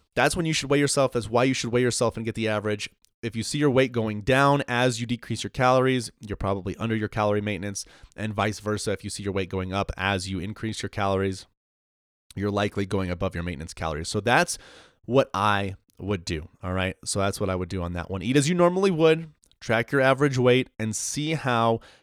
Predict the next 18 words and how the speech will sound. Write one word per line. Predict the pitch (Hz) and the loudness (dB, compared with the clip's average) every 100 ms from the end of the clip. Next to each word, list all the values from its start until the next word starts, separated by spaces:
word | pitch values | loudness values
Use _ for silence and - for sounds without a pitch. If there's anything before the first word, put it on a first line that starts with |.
| _ | _
changes | - 151 175 151 | -2 0 0 0
in | 143 | -2
your | 139 | -2
calorie | 131 135 131 123 117 | 0 4 4 4 0
intake | 98 101 - 98 - _ _ _ _ - _ | -2 -6 -2 -2 -2 _ _ _ _ -20 _
adjust | 113 104 95 - | -2 0 0 -2
your | 101 | -2
weight. | 95 - | -2 -2
Now, | 113 | 0
like | 131 | 2
I | 151 | 2
said, | 147 196 135 113 - _ _ - | 2 4 4 2 -6 _ _ -6
you | 127 | 0
might | 127 160 | 2 2
have | 127 135 117 | 2 0 0
weeks | 110 156 - 110 | 0 -2 -4 0
where, | 113 | 2
and | 110 | 2